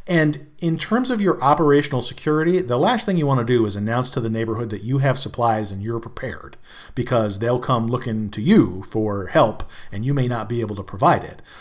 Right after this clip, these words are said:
So use these apps to, a-, as an intelligence gathering tool. Uh, network with your neighbors if you trust them and, uh, you are being careful to guard what you truly have. You know, if you, if you happen to have a, a surplus of a few goods,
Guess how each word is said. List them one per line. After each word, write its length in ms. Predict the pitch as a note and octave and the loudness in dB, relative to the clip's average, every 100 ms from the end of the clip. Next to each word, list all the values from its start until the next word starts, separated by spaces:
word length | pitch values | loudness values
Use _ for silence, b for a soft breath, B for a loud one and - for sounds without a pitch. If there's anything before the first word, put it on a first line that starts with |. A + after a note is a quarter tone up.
| B | B
So 380 | - E3 D3+ D3+ B B B - - | 6 6 6 0 B B B -20 -8
use 380 | C3 A#3 D4+ D4+ | 2 6 6 6
these 340 | A3 G#3 - | 2 2 2
apps 580 | D#3 D3+ B2+ - - - | 0 0 0 -2 -4 -2
to, 520 | - D3+ C3+ B2+ C3 C#3+ | 0 2 2 0 -2 -6
a-, 240 | C3+ - | -6 0
as 120 | F#3 | 2
an 100 | G3 | 4
intelligence 540 | G3 - A#3 F3 C#3 C#3 | 2 2 2 2 2 -2
gathering 360 | A#2+ G2+ G2+ | -2 -4 -8
tool. 460 | G2+ A2+ F2+ E2 - | -8 -8 -8 -12 -12
Uh, 180 | C3 A#2 A#2 | -8 -6 -4
network 480 | D3+ G#3 A3+ A#3+ A3+ | 0 2 2 2 2
with 120 | G#3 | 2
your 120 | G3+ | 4
neighbors 340 | E3+ D#3+ D#3 | 4 4 2
if 160 | C3+ C3+ | 0 -4
you 60 | B2 | -6
trust 400 | - D3 D3 - | 0 2 2 0
them 240 | F#3 F#3 | -2 -2
and, 560 | F3 A#2+ A#2+ A#2 A2+ - | -4 -4 -4 -4 -6 -8
uh, 300 | A#2 A2+ A2 | -4 -4 -4
you 280 | A2 A#2+ A#2 | -4 -4 -2
are 100 | A2+ | -2
being 280 | G#2+ A#2+ A#2 | -2 -4 -4
careful 380 | - C3 C3 C3+ | -4 -4 -2 -4
to 140 | C3 | -4
guard 580 | G2 B2+ A#2+ C3+ C3+ C#3 B B | -4 2 4 4 4 0 B B
what 220 | B2 B2 | -2 -2
you 80 | A#2 | -2
truly 460 | - C#3+ B2+ A#2 A2+ | -2 0 2 0 -2
have. 520 | C#3+ D3 G#3 A#3+ - B B B | 0 2 2 2 -4 B B B
You 80 | E3 | 2
know, 60 | E3 | 4
if 100 | F#3 | 4
you, 140 | A3+ A3 | 2 2
if 200 | G3 G3 | -2 2
you 120 | A3 | 2
happen 220 | A#3 A#3 | 4 4
to 60 | F#3+ | 4
have 220 | G#3 F#3+ | 4 4
a, 140 | D3+ | 4
a 100 | C#3+ | 2
surplus 640 | C3+ - - F#3+ F3 C#3 | 0 0 2 2 2 2
of 80 | C3 | 2
a 80 | A#2 | -2
few 240 | - A#2+ | -4 -4
goods, 520 | G#2+ A2 F#3+ D3 - | 0 6 8 8 6